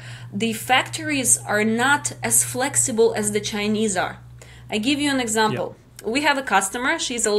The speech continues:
Speaker 1: lady from Singapore. Uh, her family, her husband's family, owns a production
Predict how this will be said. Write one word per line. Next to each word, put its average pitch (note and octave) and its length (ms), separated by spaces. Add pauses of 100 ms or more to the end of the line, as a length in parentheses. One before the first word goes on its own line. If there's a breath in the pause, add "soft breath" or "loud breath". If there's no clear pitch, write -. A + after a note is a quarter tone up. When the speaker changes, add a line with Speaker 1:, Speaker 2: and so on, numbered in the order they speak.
Speaker 1:
lady A#3+ 180
from G3+ 200
Singapore. G3 640 (840)
Uh, G3+ 260 (160)
her C#4 160
family, A3 640 (760 loud breath)
her A#3 100
husband's A3+ 640
family, F#3+ 540 (460 loud breath)
owns B3+ 640 (220)
a A#3 80
production A3+ 1080